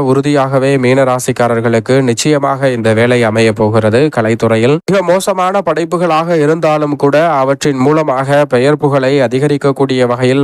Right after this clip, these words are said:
மக்கள் மத்தியில் அவை வரவேற்பு பெறக்கூடிய வகையில் நல்ல வாய்ப்புகளையும் சந்தர்ப்பங்களையும் உருவாக்கி கொடுக்கும். எனவே இந்த தருணத்தில் எப்படி பார்த்தாலும் உங்களுடைய திறமை வெளிக்கொணர்வதோடு உங்களது வருமானம் உயரக்கூடிய சந்தர்ப்பமாக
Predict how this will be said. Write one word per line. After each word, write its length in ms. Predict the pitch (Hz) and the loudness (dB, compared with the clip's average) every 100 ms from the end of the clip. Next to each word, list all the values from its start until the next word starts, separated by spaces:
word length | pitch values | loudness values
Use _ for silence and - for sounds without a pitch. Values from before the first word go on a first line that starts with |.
| 127 | -2
மக்கள் 280 | 113 139 135 | -2 -2 -2
மத்தியில் 380 | 123 123 120 135 139 | -2 0 0 0 0
அவை 160 | 113 123 123 | 0 0 0
வரவேற்பு 500 | 107 117 139 156 147 147 | 0 0 0 0 -2 -2
பெறக்கூடிய 540 | 139 131 127 131 120 117 | 0 0 0 0 0 0
வகையில் 300 | 117 120 127 120 | 0 0 2 2
நல்ல 220 | 104 117 113 | 0 0 0
வாய்ப்புகளையும் 680 | 110 113 110 107 110 120 127 | -4 -2 -2 0 2 0 0
சந்தர்ப்பங்களையும் 840 | 110 107 117 113 110 107 110 117 110 | -2 0 0 -2 -2 0 2 0 0
உருவாக்கி 420 | 113 113 107 110 107 | 0 0 -2 -4 -2
கொடுக்கும். 400 | 107 107 127 151 180 - | -2 -2 -2 -4 -6 -4
எனவே 180 | 180 190 196 | 0 2 2
இந்த 180 | 180 160 156 | 0 0 0
தருணத்தில் 500 | 165 185 170 180 185 156 135 | 0 0 0 0 2 2 0
எப்படி 300 | - 180 180 160 | 0 0 0 0
பார்த்தாலும் 540 | 151 156 156 147 165 151 | -2 0 -2 0 0 -2
உங்களுடைய 400 | 139 139 131 127 120 | 0 0 2 0 0
திறமை 300 | 139 147 156 143 | 0 0 0 0
வெளிக்கொணர்வதோடு 840 | 127 143 147 143 135 127 123 120 131 151 127 | 0 0 0 0 0 0 2 2 2 2 0
உங்களது 380 | 123 120 117 107 | 0 -2 0 0
வருமானம் 540 | 117 143 160 151 156 135 | 0 0 0 0 -2 0
உயரக்கூடிய 540 | 120 135 139 135 127 120 120 | 0 0 0 -2 0 0 -2
சந்தர்ப்பமாக 800 | 120 120 117 113 113 117 135 | -2 -2 -2 -2 -2 0 -2